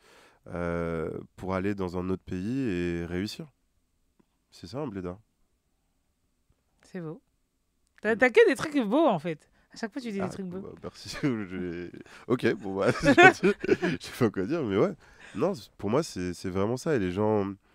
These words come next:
Speaker 1: après, je sais qu'ici, des gens, des fois, l'utilisent, euh, autrement, mais ils se rendent pas forcément compte de ce que ça demande de tout lâcher pour aller dans un endroit où tu connais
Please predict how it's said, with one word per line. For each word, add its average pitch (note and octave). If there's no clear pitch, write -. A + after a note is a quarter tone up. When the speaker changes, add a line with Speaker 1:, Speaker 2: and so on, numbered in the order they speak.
Speaker 1:
après, C#3+
je -
sais C3
qu'ici, A2+
des G2+
gens, G#2
des G2+
fois, A2
l'utilisent, G2+
euh, F#2
autrement, G#2+
mais F#2
ils -
se -
rendent G2+
pas B2+
forcément A#2+
compte A2+
de -
ce -
que -
ça G2+
demande G#2+
de G2
tout -
lâcher G#2+
pour F#2
aller F#2
dans F2+
un F2+
endroit F#2
où F#2
tu -
connais F2+